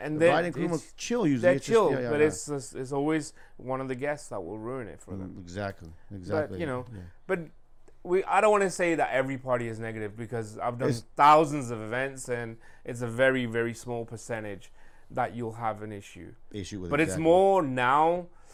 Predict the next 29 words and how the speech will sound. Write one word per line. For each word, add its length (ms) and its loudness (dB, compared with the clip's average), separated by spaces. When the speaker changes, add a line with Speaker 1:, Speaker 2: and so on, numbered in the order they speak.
Speaker 1:
I 140 4
wanna 320 2
say, 320 -2
within 380 -4
the 100 -6
last 600 -8
five 460 6
or 80 2
six 320 -8
Speaker 2:
Fine, 80 0
Speaker 1:
years 340 -2
Speaker 2:
yeah. 140 -8
Speaker 1:
than 240 -2
it 100 -6
was 280 -8
from 200 -12
before. 200 -12
Speaker 2:
Before. 260 -12
See, 140 -4
for 120 -4
me 360 -2
personally, 500 -8
like, 320 -10
I, 240 -8
five 260 -2
or 60 -2
six 260 -10
years 160 -6
ago, 260 -6